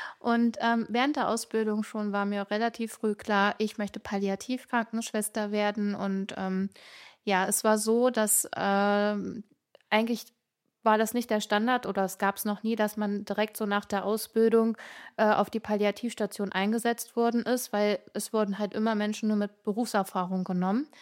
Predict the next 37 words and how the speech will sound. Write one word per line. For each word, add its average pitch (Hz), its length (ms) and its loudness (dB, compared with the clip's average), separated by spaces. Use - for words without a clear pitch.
Aber 214 220 4
ich 220 100 -4
hatte 233 220 0
so 220 220 2
einen 247 120 4
Ehrgeiz 214 720 2
und 214 180 0
hab 214 200 -2
mich 220 180 -2
dann 208 320 -2
so 220 200 0
durchgesetzt 220 760 -2
und 202 120 0
hab 220 120 -4
gezeigt, 254 480 2
dass 208 140 -2
ich 208 120 -6
das - 220 -4
möchte 254 380 2
und 214 180 -2
dass 208 160 -4
ich - 180 -4
bereit 214 440 0
bin, 226 240 2
diese 226 180 2
Patienten 214 600 -2
halt 208 180 -2
zu 220 120 -2
begleiten. 196 920 0
Und 208 160 2
deswegen 214 400 0
hab 226 140 0
ich 226 120 -4
dann 226 180 -2
direkt 190 360 -2
den 247 140 2
Job 226 360 0